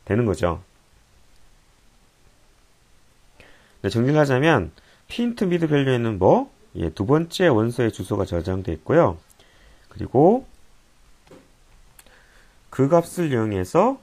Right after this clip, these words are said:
예, 두 번째 원소의 값을 추출하게 되는 거죠. 그 값을, 이 주-,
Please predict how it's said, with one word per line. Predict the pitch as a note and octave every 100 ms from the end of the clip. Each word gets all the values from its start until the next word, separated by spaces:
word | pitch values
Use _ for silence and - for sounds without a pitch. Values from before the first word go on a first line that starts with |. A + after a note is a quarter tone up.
| -
예, | F2
두 | -
번째 | G#2+ C3+ G#2+
원소의 | G#2 A#2 G#2+
값을 | F2 - G2+
추출하게 | - - - A2 F2+ - _ F2+
되는 | F2 E2+
거죠. | E2 D2 C#3 G2+
그 | - E2
값을, | D#2+ - - E3 F#3+ _ _
이 | G2+ F#2+
주-, | - F#2